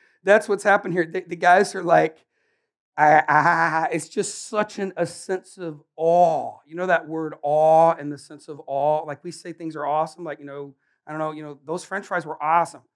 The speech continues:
you know, and, <laughs> and we've completely lost the power of the word, right?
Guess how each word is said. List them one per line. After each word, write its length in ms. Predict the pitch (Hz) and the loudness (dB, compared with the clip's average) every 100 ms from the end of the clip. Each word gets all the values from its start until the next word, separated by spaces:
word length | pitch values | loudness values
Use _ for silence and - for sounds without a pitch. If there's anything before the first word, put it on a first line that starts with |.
| _ _ _ - | _ _ _ -8
you 80 | |
know, 160 | 170 170 | -2 -2
and, 280 | 165 165 156 | -2 -8 -10
<laughs> 60 | - | -8
and 160 | 180 - _ _ _ | -8 -10 _ _ _
we've 240 | 175 180 170 | -2 -2 -2
completely 800 | 190 165 - 220 196 185 160 - | -8 -10 -12 -10 -4 -4 -4 -12
lost 500 | 160 175 185 180 - | -2 4 4 2 -12
the 60 | 156 | -20
power 480 | _ 175 185 180 165 | _ 2 4 4 0
of 140 | 156 | -6
the 80 | 151 | -10
word, 340 | 160 165 127 - | -4 -4 -6 -8
right? 340 | 147 170 196 | 0 0 0